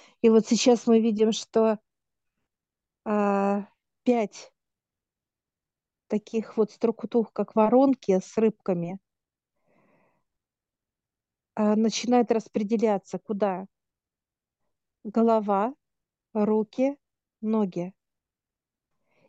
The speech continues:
И начинают вот через эти части тела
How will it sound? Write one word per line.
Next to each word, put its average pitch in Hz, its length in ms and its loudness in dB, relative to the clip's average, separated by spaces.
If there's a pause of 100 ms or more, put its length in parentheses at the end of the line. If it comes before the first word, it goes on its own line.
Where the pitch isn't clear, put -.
(120)
И 233 80 0
начинают 233 580 0
вот 214 140 -6
через 220 300 -4
эти 226 220 0
части 254 500 -4
тела 233 540 -4